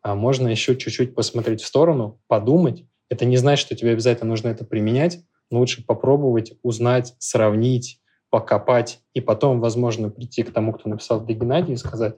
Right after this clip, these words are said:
«Дорогой друг, так а можно же ещё вот так?» И тогда мы действительно будем куда-то развиваться, и перестанут нам все говорить, что почему у нас в нормах написано вот так, а на Западе вот так. Потому что на Западе всё-таки они пробуют руками,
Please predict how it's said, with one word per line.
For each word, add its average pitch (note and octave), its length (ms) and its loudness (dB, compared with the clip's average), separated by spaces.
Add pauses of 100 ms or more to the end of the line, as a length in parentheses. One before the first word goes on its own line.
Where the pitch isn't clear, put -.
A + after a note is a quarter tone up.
(340)
«Дорогой A#2 320 2
друг, A#2+ 300 0
так G#2+ 160 -6
а G#2+ 60 -2
можно A2+ 340 0
же - 220 -6
ещё G2+ 280 -4
вот F2+ 220 -10
так?» - 300 0 (760)
И A2 280 0
тогда A2 400 2
мы B2 140 -2
действительно A2 400 -6
будем G#2+ 320 -2
куда-то A2 340 -2
развиваться, G#2+ 600 -2
и A2 200 -2
перестанут A2 680 -2
нам G2+ 140 -8
все - 160 -10
говорить, G#2+ 300 -4
что - 200 -12
почему G#2+ 400 -4
у G#2 60 -2
нас G#2 300 -6 (400)
в A2+ 80 -4
нормах G#2+ 380 0
написано A2 420 -6
вот G#2 180 -6
так, C#3+ 220 2
а G#2 40 -10
на G2 120 -6
Западе G2+ 380 -4
вот G2 180 -12
так. G2+ 220 -12 (220)
Потому A#2 280 -2
что - 440 -2
на A#2+ 80 0
Западе A#2+ 600 2
всё-таки A#2 480 -4
они G#2+ 220 -4
пробуют G2+ 460 -2
руками, D#3 520 0